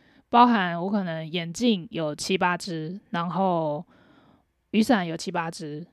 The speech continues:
那鞋子更不用讲啊，四五十双，都是要搭配颜色。就是这一季可能流行比较冷的颜色，下一季可能流行比较暖的颜色，那个都还是有色差。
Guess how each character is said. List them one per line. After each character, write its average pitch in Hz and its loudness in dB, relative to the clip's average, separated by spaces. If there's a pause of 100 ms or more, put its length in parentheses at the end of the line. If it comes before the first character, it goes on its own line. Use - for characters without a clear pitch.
(200)
那 240 8
鞋 202 2
子 180 -2
更 208 2
不 175 -4
用 180 -4
讲 165 -6
啊， - -12
四 233 0
五 170 0
十 165 -12
双， 160 -12
都 208 2
是 233 -2
要 214 2
搭 196 2
配 196 0
颜 151 -4
色。 151 -4
就 262 0
是 311 0
这 302 2
一 311 2
季 320 0
可 214 -6
能 180 -10
流 202 -2
行 208 -6 (180)
比 226 0
较 294 8
冷 220 2
的 185 -2
颜 190 0
色， 262 4
下 226 2
一 226 2
季 220 -2
可 - -12
能 165 -8
流 165 -2
行 165 -8
比 165 -12
较 220 2
暖 180 -4
的 - -12
颜 165 -12
色， 175 -6
那 240 2
个 269 2
都 233 4
还 190 -4
是 220 -8
有 - -6
色 165 -6
差。 147 -10